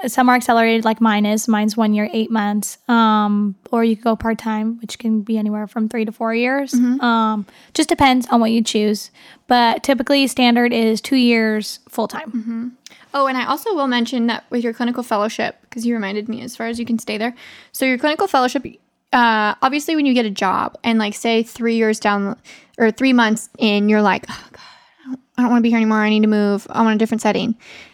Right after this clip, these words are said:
Speaker 2: This one, you kind of, it's smartest to stay for the nine months,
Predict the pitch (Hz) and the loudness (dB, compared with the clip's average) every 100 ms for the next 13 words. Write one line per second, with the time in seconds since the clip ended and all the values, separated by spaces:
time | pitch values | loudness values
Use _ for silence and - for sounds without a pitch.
0 | _ - 277 277 320 320 294 - 226 233 | _ -2 -2 0 -2 -2 -4 -4 -2 -2
1 | 226 233 - _ - 247 247 220 _ _ | -2 -6 -12 _ -4 -4 -4 -12 _ _
2 | - - - - 240 233 214 196 202 302 | -14 -14 -10 -2 2 2 2 0 0 0
3 | - - - 247 - - 190 202 - 202 | -4 -8 -6 -6 -6 -4 -2 -2 -4 -6
4 | 196 180 190 214 - 220 - - | -4 -4 -4 -6 -8 -10 -14 -18